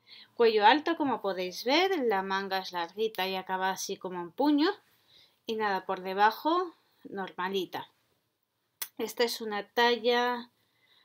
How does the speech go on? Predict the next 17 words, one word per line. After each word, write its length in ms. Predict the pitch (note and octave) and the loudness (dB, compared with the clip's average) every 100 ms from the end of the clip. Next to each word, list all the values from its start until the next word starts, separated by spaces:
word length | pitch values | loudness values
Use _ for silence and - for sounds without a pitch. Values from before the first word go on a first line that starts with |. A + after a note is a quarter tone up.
| _ | _
ver, 200 | F3+ F3 | -6 -6
quiero 260 | F3+ F#3 F3 | -4 -4 -4
traer 400 | F3 F3+ F3 E3 | -6 -8 -6 -4
aquí, 480 | D#3+ - C4 D4+ E4+ - | -6 -6 -2 -2 -2 -6
es 200 | G#3+ G#3 | -8 -4
de 100 | A3 | -4
Atmosphere 760 | G#3+ F#3+ G3 - D4 E4 G4 G#4 - _ _ _ _ _ | -2 -6 -8 -4 0 2 2 0 -2 _ _ _ _ _
y 100 | - | -2
es 120 | A#3+ | -2
una 160 | B3 A#3+ | -2 -4
talla 260 | C#4 E4 E4+ | -2 -2 0
cuarenta 360 | B3 G3+ F#3+ | 0 0 -6
y 80 | F3 | -6
cuatro 400 | - F#3 - D3+ | -2 -2 -2 -10
también. 440 | E3 E3+ F3 D#3+ - _ _ _ _ _ _ _ _ - - - | -10 -10 -12 -12 -14 _ _ _ _ _ _ _ _ -16 -16 -8
Más 280 | A#3+ A#3+ A#3+ | 0 0 0
cositas. 540 | G3+ - E3 E3+ - | -6 -8 -10 -12 -14